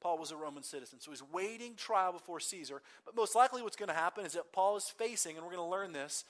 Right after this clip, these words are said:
um, he's facing either significant prison sentence or death as he waits trial,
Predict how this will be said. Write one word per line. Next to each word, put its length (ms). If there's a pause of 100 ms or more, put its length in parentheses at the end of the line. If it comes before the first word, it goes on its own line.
(260)
um, 280
he's 200
facing 420
either 300
significant 880
prison 320
sentence 400 (280)
or 120
death 420
as 80
he 80
waits 300
trial, 420